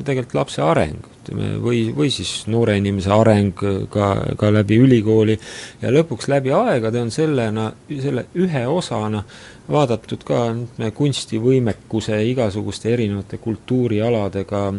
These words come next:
äh, tutvumise, äh, rolli. Ütleme, ilma muusikata, ilma ka kunstita noore inimese kujunemist, are-,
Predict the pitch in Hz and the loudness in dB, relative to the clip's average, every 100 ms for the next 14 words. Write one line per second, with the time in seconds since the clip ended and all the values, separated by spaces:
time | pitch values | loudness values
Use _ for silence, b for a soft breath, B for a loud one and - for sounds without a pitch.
0 | 104 110 101 95 127 139 - 107 92 87 | -8 -8 -8 0 2 2 0 -6 -4 -2
1 | 98 92 - - - - - 104 104 113 | -4 -4 -10 -20 -20 -16 -4 0 4 8
2 | 147 104 82 87 85 - - 107 127 147 | 8 6 2 -2 -6 -10 -8 -2 0 2
3 | 120 113 165 156 117 - 113 - - 107 | 2 2 2 2 -2 -4 -6 -6 -2 -2
4 | 120 117 98 104 - 165 151 - 95 - | 0 -2 -4 -6 0 0 0 -4 -10 -10
5 | - 104 98 113 123 127 117 120 101 98 | -6 -2 -2 -4 -4 -2 -2 -2 -6 -4
6 | - 135 104 98 - 123 127 104 | 0 0 0 -4 -4 -2 0 -2